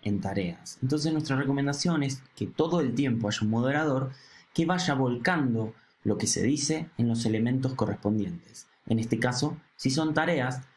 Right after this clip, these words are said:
que se complete quién la tiene que hacer, cuál es la prioridad, en qué estado está y en qué plazo se debería hacer. Si quieren saber más, les recomendamos este libro, Getting Things Done, que tiene un workflow estructurado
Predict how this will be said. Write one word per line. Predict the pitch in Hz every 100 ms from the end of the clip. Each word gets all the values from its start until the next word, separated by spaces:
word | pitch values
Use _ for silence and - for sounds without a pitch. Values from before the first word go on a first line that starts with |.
| _
que | 143
se | 139
complete | 151 151 165 113 113 -
quién | - 110
la | 117
tiene | 117 123 117
que |
hacer, | 123 - 123 117 117
cuál | 127 120
es | 104
la | 95
prioridad, | 90 104 117 113 95 - _ -
en | 113
qué | 117
estado | 117 120 123 135
está | 127 110 -
y | 117
en | 107
qué | 110
plazo | 107 98 -
se | 107 92
debería | 95 90 90 90 92 -
hacer. | - - - - _ _ _ _ _ _ _ - - _ _ _ - - - -
Si | -
quieren | 147 151 139
saber | 135 139 135
más, | 151 175 180 175 - _
les | 120 120
recomendamos | 120 131 131 135 135 139
este | 135 135
libro, | 156 160 143 143 - _ _ -
Getting | 123 123 123 120
Things | 117 113 113 113 -
Done, | 175 175 180 - - _ _
que | -
tiene | 156 185 180
un | 170
workflow | 165 175 - 156 147 139 131
estructurado | 120 127 117 123 143 147 147 139